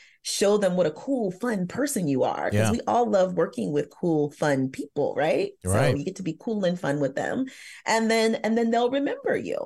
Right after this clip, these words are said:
Speaker 1: and they'll want to send you more business just because you're such a wonderful person to work with. So, yeah.
Speaker 2: You know, that's such an interesting idea. And I think doing that now is, is, is so, is such an op-,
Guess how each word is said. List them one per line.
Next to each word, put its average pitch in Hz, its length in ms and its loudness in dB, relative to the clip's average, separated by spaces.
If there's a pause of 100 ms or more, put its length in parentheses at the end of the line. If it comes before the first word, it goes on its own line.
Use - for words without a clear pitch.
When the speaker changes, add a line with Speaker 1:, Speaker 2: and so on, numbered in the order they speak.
(100)
Speaker 1:
and 196 200 0
they'll 202 160 4
want 220 400 -2
to 214 100 -2
send 175 320 0
you 156 100 0
more 151 220 0
business 156 560 -2
just 175 240 -6
because 175 340 -2
you're 156 120 -2
such 156 320 -4
a 143 40 0
wonderful 143 460 -4
person 180 400 -6
to 220 100 -8
work 381 200 -10
with. - 300 -8
So, - 280 -12 (200)
yeah. - 100 -12 (300)
Speaker 2:
You 214 80 -2
know, 254 40 4
that's 269 140 2
such 320 180 0
an 285 80 2
interesting 214 380 0
idea. 156 320 4
And 160 80 2
I 160 80 4
think 220 500 -2
doing 202 400 2
that 123 240 2
now 135 680 2
is, 127 240 2
is, 113 300 -2 (140)
is 117 160 -2
so, - 300 0
is 123 140 -4
such - 260 0
an 247 80 2
op-, 165 240 0